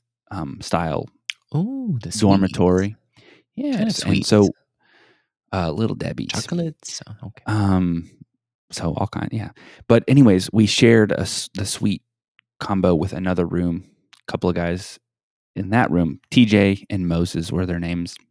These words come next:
Speaker 2: Mm-hmm.
Speaker 1: Um, T J became kind of a friend.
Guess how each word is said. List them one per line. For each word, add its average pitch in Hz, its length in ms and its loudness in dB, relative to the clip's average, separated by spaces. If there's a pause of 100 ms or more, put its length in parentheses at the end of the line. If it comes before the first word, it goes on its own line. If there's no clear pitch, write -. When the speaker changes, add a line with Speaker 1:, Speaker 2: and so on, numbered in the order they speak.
(180)
Speaker 2:
Mm-hmm. 95 840 -2
Speaker 1:
Um, 92 540 2 (540)
T - 180 -2
J 90 300 2 (160)
became 92 420 -4 (320)
kind 107 140 -2
of 85 80 -2
a 78 160 -2 (500)
friend. 87 320 -4